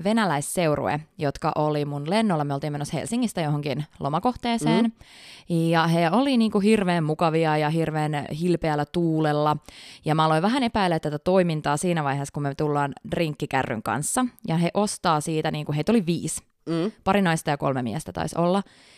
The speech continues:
Speaker 1: Ja he ostaa kaikille yhdet Fantat.
Speaker 2: Okei.
Speaker 1: Silleen, ää, o-,
Speaker 2: Joo, mä olisin
Speaker 1: okei,
Speaker 2: kanssa
Speaker 1: koska te
Speaker 2: epäilyttävää.
Speaker 1: näytätte niin semmoiselta, tiedätkö,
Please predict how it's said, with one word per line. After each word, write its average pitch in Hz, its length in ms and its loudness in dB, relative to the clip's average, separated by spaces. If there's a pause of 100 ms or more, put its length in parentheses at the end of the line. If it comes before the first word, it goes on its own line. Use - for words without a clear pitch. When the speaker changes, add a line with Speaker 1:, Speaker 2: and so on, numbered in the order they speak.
(120)
Speaker 1:
Ja 165 200 2 (160)
he 175 100 4
ostaa 156 720 0 (380)
kaikille 175 500 2
yhdet 160 260 0
Fantat. 147 640 -2 (520)
Speaker 2:
Okei. 139 500 -4
Speaker 1:
Silleen, 135 260 -4
ää, 127 200 2
o-, - 160 0
Speaker 2:
Joo, 151 320 2
mä 143 80 0
olisin 151 120 4
Speaker 1:
okei, 160 120 6
Speaker 2:
kanssa 151 120 0
Speaker 1:
koska - 120 0
te 160 40 4
Speaker 2:
epäilyttävää. 160 280 4
Speaker 1:
näytätte 165 340 2
niin 160 300 0
semmoiselta, 127 500 -4
tiedätkö, 127 440 -4